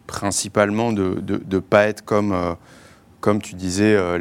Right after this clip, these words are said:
les, les, les super, les films de super-héros qui déferlent sur nos écrans, euh, euh, tous les ans, euh, encore plus ces dernières années, les Marvel, euh, les, les D C. Les, moi, je voulais vraiment que le film ait un ton propre, un ton à lui.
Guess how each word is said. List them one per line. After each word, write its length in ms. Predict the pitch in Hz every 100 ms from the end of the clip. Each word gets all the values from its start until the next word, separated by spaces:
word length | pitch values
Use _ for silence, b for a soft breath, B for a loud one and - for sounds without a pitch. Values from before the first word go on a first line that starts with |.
| 87 -
les, 240 | 92 92
les, 200 | 90 90
les 140 | 87 90
super, 420 | - - 95 92
les 120 | 87
films 200 | 85 98
de 80 | 92
super-héros 580 | - - 95 90 87 104
qui 160 | -
déferlent 380 | 87 90 - 101
sur 160 | 92 90
nos 140 | 90
écrans, 520 | 87 87 - 95 92
euh, 40 | 85 - b b b b b -
euh, 420 | 87 82 80 82 -
tous 160 | -
les 240 | 90 87 98
ans, 260 | 104 104 92
euh, 500 | 87 85 82 90 90
encore 280 | 95 - 87
plus 180 | - 101
ces 140 | 98
dernières 360 | 92 90 85 85
années, 240 | 87 98
les 120 | 101
Marvel, 520 | 87 82 85 95 98
euh, 220 | 90 80 80
les, 220 | 85 85
les 180 | 85 85
D 140 | 87
C. 260 | 85 - 110
Les, 180 | 98 90 - - -
moi, 240 | 95 92
je 100 | 92
voulais 160 | 85 87
vraiment 360 | 82 92 101
que 100 | 101
le 60 | 85
film 260 | - 101 90
ait 40 |
un 160 | 87 87
ton 300 | - 104 101
propre, 380 | - 123 - - b b b b b
un 120 | 90
ton 280 | 87 - 101
à 80 | 90
lui. 240 | 95 127